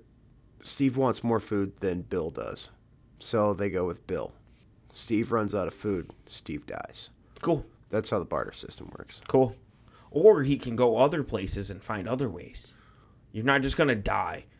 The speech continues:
Speaker 2: I'm telling you, don't eat for a day and see how, see how fucked up your stomach feels.
Speaker 1: Uh, I
Speaker 2: Don't
Speaker 1: do it
Speaker 2: eat for a fucking week. Can you imagine that?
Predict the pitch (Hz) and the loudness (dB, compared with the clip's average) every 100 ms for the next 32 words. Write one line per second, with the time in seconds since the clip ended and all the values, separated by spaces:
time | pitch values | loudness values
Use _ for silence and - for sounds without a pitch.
0 | - - - 269 147 123 110 131 - - | -14 -8 2 6 6 4 0 -6 -8 -14
1 | _ 156 247 247 - 208 - 151 120 107 | _ 2 2 2 -4 -6 -2 2 2 4
2 | 117 90 80 - 123 - 185 170 147 131 | 0 0 -4 -4 -4 -2 -2 2 2 0
3 | - - - 165 147 - 151 - 131 123 | -6 -6 0 0 -2 -4 -4 -2 -6 -4
4 | 101 123 98 - 90 76 - - - - | -2 0 0 -4 -8 -8 -10 -18 -20 -20
5 | - - - 120 127 - - 147 180 175 | -20 -20 2 6 6 4 4 6 8 6
6 | 214 - 185 143 - 175 147 120 113 - | 2 0 0 0 -2 -6 -4 -6 -8 -10
7 | 127 143 135 - 147 185 170 196 208 214 | -8 -4 -6 -4 0 2 2 2 2 2
8 | 240 269 | 0 -2